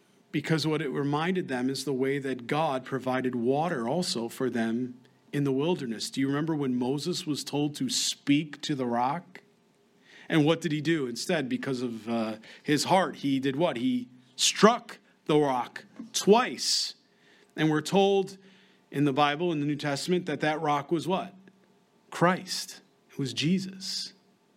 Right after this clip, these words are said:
And so you see how the Lord starts tying all this together. So the Feast of Tabernacle,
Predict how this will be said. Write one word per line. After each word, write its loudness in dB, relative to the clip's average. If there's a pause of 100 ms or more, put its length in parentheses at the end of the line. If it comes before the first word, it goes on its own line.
(520)
And 2
so 8
you 6
see 2
how 2
the -4
Lord 0
starts 0 (100)
tying 2
all 2
this -4
together. 2
So -4
the -2
Feast 2
of -12
Tabernacle, 0